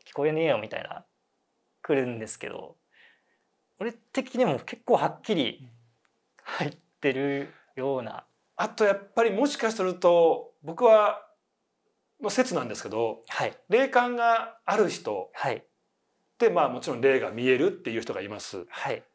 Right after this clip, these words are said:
Speaker 2: で、霊感がない人は霊が見えない。
Speaker 1: はい。
Speaker 2: で、この霊感がある中でも、すごく強いとか、まあ、ちょっとあるとかっていう、その、レベルがあるらしいんですけど、
Speaker 1: はい。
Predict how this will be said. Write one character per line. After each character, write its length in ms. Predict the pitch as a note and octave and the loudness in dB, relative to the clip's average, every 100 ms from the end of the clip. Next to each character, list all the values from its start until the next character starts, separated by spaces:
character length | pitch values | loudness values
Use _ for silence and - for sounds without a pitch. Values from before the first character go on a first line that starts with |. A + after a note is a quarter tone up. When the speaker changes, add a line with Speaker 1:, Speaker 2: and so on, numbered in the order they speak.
| _ | _
Speaker 2:
で、 80 | F3 | 0
霊 200 | E3 A3 | 4 6
感 180 | A3 G#3 | 4 0
が 100 | G3 | 0
な 120 | G#3 | 0
い 60 | F#3 | 0
人 120 | D4 | 2
は 80 | F#3 | 4
霊 200 | D#3 D3 | 4 2
が 120 | A#2 | 0
見 140 | A2 | -6
え 80 | A2 | -8
な 100 | G2+ | -8
い。 20 | |
Speaker 1:
は 60 | F#2 | -12
い。 60 | - - - _ - | -16 -20 -20 _ 0
Speaker 2:
で、 60 | C4 | 4
こ 60 | |
の 80 | A#3 | 6
霊 200 | A#3+ D4+ | 4 2
感 200 | D#4 D4 | 2 2
が 60 | C4+ | 2
あ 40 | |
る 80 | C#4+ | 2
中 180 | G3+ B2 | -2 -4
で 80 | |
も、 400 | G#2+ C3 A#2 - _ _ _ _ _ _ _ | -6 -4 -4 -6 _ _ _ _ _ _ _
す 200 | - - | -4 2
ご 120 | D4+ | 2
く 100 | F#3+ | 2
強 400 | - - E3+ G3 | -2 -2 4 4
い 180 | E3 C#3 | 4 -2
と 120 | C3 | -10
か、 400 | - A#2+ A2 - - _ | -6 -4 -4 -6 -16 _
ま 120 | A3+ A3+ | 2 4
あ、 20 | |
ち 100 | D4 | 4
ょ 40 | |
っ 100 | D4 | 2
と 160 | - D#3+ | 2 4
あ 60 | |
る 80 | E3 | 2
と 80 | - | 0
か 120 | C3 | -4
っ 120 | A2+ | -4
て 100 | - | -6
い 60 | A#2 | -6
う、 20 | |
そ 100 | A#2+ | -6
の、 380 | B2+ B2 A#2 A#2+ | -6 -6 -6 0
レ 100 | C#3 | 4
ベ 100 | A#3 | 4
ル 80 | A#3+ | 4
が 80 | A3 | 2
あ 20 | |
る 80 | G#3+ | 2
ら 100 | G#3+ | 2
し 100 | A3 | -2
い 40 | |
ん 40 | F3 | -6
で 60 | |
す 80 | - | -8
け 60 | - | -4
ど、 240 | A#2+ G#2+ | -4 -4
Speaker 1:
は 160 | - | -8
い。 60 | D3 | -12